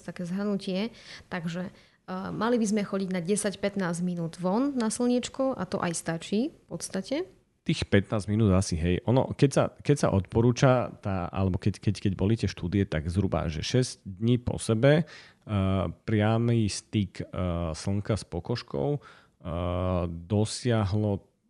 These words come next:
Speaker 2: dosiahlo vlastne ten efekt, aby, aby ľudia nejakých štyridsaťdeväť dní nemuseli byť na slnku.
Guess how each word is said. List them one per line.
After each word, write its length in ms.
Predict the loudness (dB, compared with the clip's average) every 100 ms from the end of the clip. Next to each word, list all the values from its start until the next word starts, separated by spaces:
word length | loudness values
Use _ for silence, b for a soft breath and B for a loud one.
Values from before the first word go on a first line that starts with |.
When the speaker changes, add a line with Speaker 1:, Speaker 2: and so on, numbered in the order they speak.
| _ -12
Speaker 2:
dosiahlo 480 | -2 0 2 2 2
vlastne 400 | 0 0 -2 -4 -8 -4
ten 160 | -2 0
efekt, 400 | -2 -2 -4 -4
aby, 560 | -2 0 2 2 0
aby 180 | -2 -2 0
ľudia 480 | 0 0 0 0
nejakých 480 | -2 -2 -4 -8 -8
štyridsaťdeväť 720 | -4 -2 -2 -4 -2 -2 -2
dní 320 | -4 0 0 2
nemuseli 640 | 0 -2 -2 -2 -4 -4
byť 180 | -2 -4
na 160 | -4 -8
slnku. 480 | -4 -4 0 0